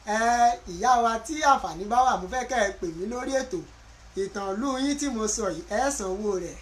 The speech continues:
<laughs> Ẹ sanwó rẹ̀ fún wa. Torí ìrìn àjò tá a rìn lórí ìtàn yìí ká tó rí i kó jọ, ìrìn àjò tó pọ̀ ni.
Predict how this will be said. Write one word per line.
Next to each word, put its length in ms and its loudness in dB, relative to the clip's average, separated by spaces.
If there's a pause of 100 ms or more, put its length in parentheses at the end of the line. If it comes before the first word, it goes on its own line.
(140)
<laughs> 500 -6 (420)
Ẹ 200 0
sanwó 380 -2
rẹ̀ 200 -2
fún 180 -12
wa. 160 -2 (460)
Torí 380 0 (480)
ìrìn 260 -6
àjò 200 -6
tá 160 -4
a 120 2
rìn 180 -6
lórí 200 -4
ìtàn 220 -12
yìí 120 -14
ká 140 -4
tó 180 -6
rí 180 -6
i 60 -10
kó 160 -10
jọ, 220 -8 (600)
ìrìn 240 -8
àjò 240 -12
tó 160 -4
pọ̀ 260 -2
ni. 160 -10